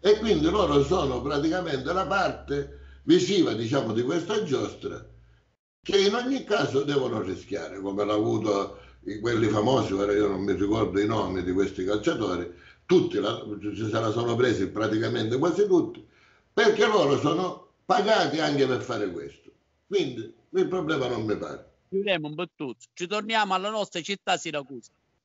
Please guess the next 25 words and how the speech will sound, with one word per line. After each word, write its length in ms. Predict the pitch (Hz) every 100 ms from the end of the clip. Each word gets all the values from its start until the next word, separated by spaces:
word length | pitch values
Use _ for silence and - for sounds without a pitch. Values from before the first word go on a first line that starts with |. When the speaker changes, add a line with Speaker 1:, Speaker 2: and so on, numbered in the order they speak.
| _ _ _ _ -
Speaker 2:
L'altro 420 | 220 233 - 156
ieri, 320 | 160 180 156
Umberto, 560 | 139 143 160 143 - 113 -
mi 140 | 208
sono 180 | 226 214
fatto 300 | 196 175 165
un 120 | 175
giro, 240 | 156 175 160
io 160 | 190
cammino 360 | 147 151 165 135
molto 380 | 151 147 - 123
con 140 | 123
la 120 | 123
bici, 380 | 123 127 113 110
col, 160 | 107 113
come 200 | - 110 -
tu 140 | 170
cammini 300 | 123 120 123
con 80 | 127
la 60 | 143
motocicletta 680 | 160 175 196 170 143 -
o 60 | 117
con 140 | 113
la 100 | 107
bici. 320 | 101 98 _